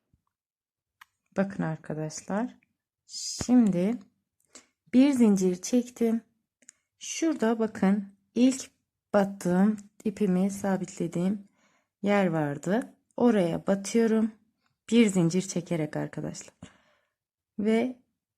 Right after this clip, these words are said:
kapatıyorum. Şurası, e, yazmaya ekleme kısmı. O yüzden bir zincir çekerek ara verdim arkadaşlar. Şimdi bakın.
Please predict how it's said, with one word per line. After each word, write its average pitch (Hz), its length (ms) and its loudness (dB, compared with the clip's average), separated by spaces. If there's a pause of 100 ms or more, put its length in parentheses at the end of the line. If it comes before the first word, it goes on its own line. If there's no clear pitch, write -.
(360)
kapatıyorum. 170 760 -2 (200)
Şurası, 269 720 0 (520)
e, 202 80 -2 (400)
yazmaya 214 680 2 (120)
ekleme 202 580 2
kısmı. 196 560 0 (500)
O 226 140 2
yüzden 214 380 2
bir 208 140 2
zincir 190 440 -2
çekerek 233 500 -4
ara 180 260 0
verdim 151 340 -2
arkadaşlar. 165 640 -4 (360)
Şimdi 247 320 4
bakın. 190 340 0